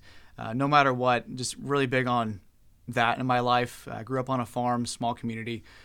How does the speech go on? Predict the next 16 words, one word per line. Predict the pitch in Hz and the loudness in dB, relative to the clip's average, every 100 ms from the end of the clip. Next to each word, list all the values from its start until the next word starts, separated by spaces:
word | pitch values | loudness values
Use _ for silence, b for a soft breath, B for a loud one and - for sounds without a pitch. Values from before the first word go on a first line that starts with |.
| B - | B -10
If | 131 | -4
you | 214 | 2
didn't | 240 | 2
respect | 185 151 175 160 | 2 4 4 4
someone, | 160 143 | 0 0
you | 139 | 2
got | 135 110 | 2 4
backhanded. | 113 - 113 107 110 104 - - - | 0 -2 -8 -8 -12 -14 -18 -16 -10
Uh, | - - - - | -10 -10 -14 -14
the | 139 139 | -4 0
whole | 117 139 | 0 0
community | 156 143 131 | 0 0 2
would | 127 | 0
basically | 120 120 - 117 | 0 -2 -4 -6
know, | 107 | -4
or | 110 113 | -6 -8